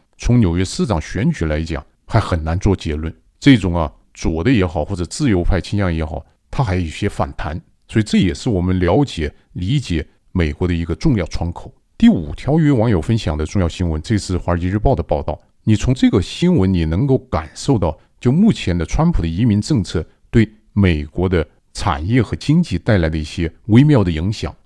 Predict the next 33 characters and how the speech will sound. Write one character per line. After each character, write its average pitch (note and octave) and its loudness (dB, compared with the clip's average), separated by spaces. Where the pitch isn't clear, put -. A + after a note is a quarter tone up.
他 - 0
这 F#3 2
个 D3+ 4
报 C#3+ 4
道 A#2+ 4
标 C3+ 4
题 F2+ 0
是 F2 -4
“一 C#3 0
家 A2+ 2
新 - 0
肉 F#3+ 6
类 B2 4
加 B2+ 0
工 B2 0
厂 - -8
采 - -4
用 G2 -2
新 F#3 2
招 C#3+ 2
数 A#2 -4
吸 - 0
引 A#2+ 4
美 F2 2
国 F2+ -2
工 B2+ 2
人”。 D2+ 0
内 G3 8
布 D3 4
拉 C#3+ 2
斯 C#3+ -4
加 D3 0
州 C3 2